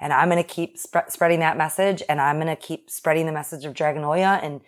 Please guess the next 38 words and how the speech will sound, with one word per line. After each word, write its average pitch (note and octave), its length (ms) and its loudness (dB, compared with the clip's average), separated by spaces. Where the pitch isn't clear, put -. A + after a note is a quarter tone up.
inviting D3+ 420 4
people D#3+ 280 -2
to D3+ 60 -4
share D3+ 300 0
their D#3 140 -2
stories D#3 340 0
of D#3 60 -2
recovery D#3+ 480 0
so F3+ 140 -6
we C#3+ 80 -8
can C#3+ 120 -10
inspire D3 560 0
other D3+ 160 -4
people F3 340 -2
to, E3+ 100 2
like, D3 240 -4
live D#3 200 -2
healthy D3+ 280 0
lives. E3+ 320 4
I - 60 -2
would D3 80 -4
love D#3+ 240 6
for F3+ 80 0
you F3+ 100 2
to F3+ 80 2
share F3 260 2
your E3+ 220 2
story, G3 640 2
depending D#3 300 0
on E3 100 4
what E3 120 6
your E3+ 300 2
sobriety F3+ 420 4
journey F3 260 2
is E3+ 80 0
gonna F3 180 2
look E3+ 200 0
like. G#3+ 340 2